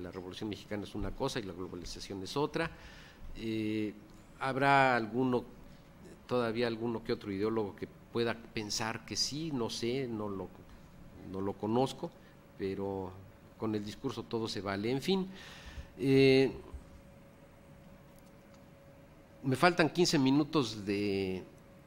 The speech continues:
de decir cosas yo, <laughs> y se me está acabando mi, mi argumentación. Si gustan, podemos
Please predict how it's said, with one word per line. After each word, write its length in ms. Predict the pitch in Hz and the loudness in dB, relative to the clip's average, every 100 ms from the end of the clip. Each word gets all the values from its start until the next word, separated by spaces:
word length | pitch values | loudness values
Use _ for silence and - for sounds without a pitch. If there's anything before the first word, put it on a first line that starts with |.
| - - - - | -20 -20 -18 -6
de 180 | 113 110 | -2 0
decir 320 | 120 151 139 | 0 -2 0
cosas 400 | 156 147 127 101 | 0 2 0 2
yo, 240 | 117 123 135 | 2 2 -2
<laughs> 1120 | - 143 - - - - - - - - - | -8 -8 -8 -14 -20 -20 -20 -20 -20 -18 -8
y 80 | 123 | -4
se 120 | 123 | -2
me 80 | 113 | 0
está 160 | - | 0
acabando 460 | 139 120 113 117 113 | 2 4 4 2 0
mi, 420 | 107 98 92 92 - - - - - - - - - - - 104 | 0 0 -2 -6 -10 -14 -18 -20 -20 -20 -18 -18 -18 -20 -10 -6
mi 240 | 107 107 | -4 -2
argumentación. 840 | 107 107 107 110 - 113 135 131 160 - - - - - - - - - - - - - - - - - - - - - - - - - - - - - - - - 147 | -2 -2 -2 -2 -2 2 4 4 0 -8 -20 -20 -20 -20 -20 -20 -20 -20 -20 -20 -20 -20 -20 -20 -20 -20 -20 -20 -20 -20 -20 -20 -20 -20 -20 -20 -20 -20 -20 -20 0 2
Si 180 | - 135 | 2 -2
gustan, 640 | 143 185 - - 151 156 - | -2 -2 0 2 2 0 -2
podemos 720 | 127 131 147 147 143 - | 2 4 6 6 4 0